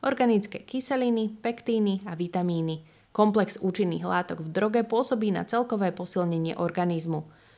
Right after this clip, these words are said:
Droga je súčasťou prieduškových čajovinových zmesí, sirupov a cukríkov na cmuľanie. Prekročenie terapeutickej dávky môže spôsobiť dávenie, celkovú nevoľnosť a hnačku.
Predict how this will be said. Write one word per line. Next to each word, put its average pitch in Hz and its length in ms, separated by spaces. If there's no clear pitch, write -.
Droga 262 400
je 220 80
súčasťou 240 560
prieduškových 196 880
čajovinových 185 720
zmesí, 220 480
sirupov 214 640
a 196 80
cukríkov 220 560
na 165 160
cmuľanie. 165 800
Prekročenie 269 640
terapeutickej 208 800
dávky 175 480
môže 208 480
spôsobiť 190 480
dávenie, 175 640
celkovú 233 480
nevoľnosť 226 720
a 175 160
hnačku. 175 480